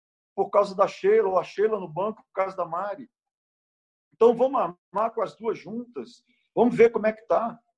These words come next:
se dá pra encaixar. A Rosa Maria tem qualidade no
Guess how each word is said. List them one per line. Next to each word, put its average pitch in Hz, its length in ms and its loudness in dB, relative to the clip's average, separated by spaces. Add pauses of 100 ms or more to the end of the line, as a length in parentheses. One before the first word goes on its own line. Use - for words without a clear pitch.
(260)
se - 220 -12
dá 180 200 6
pra 214 160 -2
encaixar. 180 580 -2 (300)
A 208 120 2
Rosa 190 320 -2
Maria 185 500 -6 (160)
tem 240 220 -4
qualidade 160 680 -2
no 139 180 -14